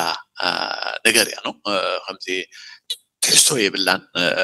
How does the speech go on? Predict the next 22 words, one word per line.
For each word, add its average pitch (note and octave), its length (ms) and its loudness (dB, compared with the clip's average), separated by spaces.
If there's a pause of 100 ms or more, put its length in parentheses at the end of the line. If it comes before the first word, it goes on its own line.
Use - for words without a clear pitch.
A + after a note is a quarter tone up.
(220)
ምንም - 240 0
ዓይነት F#2 280 -2
ትሕዝቶ - 280 -4
የብላን፣ F#2+ 360 2
ከምዚ - 280 -8
ዕላማ A#2 340 2
የብላን። F2+ 440 2 (420)
እ፣ F#2+ 100 2 (320)
ሕጂ A#2+ 220 2 (580)
ነፃነት D3+ 380 6
ንበይና B2+ 320 2
ጠጠው C#3 280 -2
ኢላ - 140 -8
ኣላ - 140 -12 (100)
ነው። - 180 -20
ኢንፋክት፣ - 360 -2
እዚ B2+ 140 -2 (840)
ሓደ E3 220 0 (120)
ቀደም፣ E3+ 300 2 (200)
ኣይ G2 160 2
ዶንት F2+ 180 -8
ኖ፣ F2+ 100 -18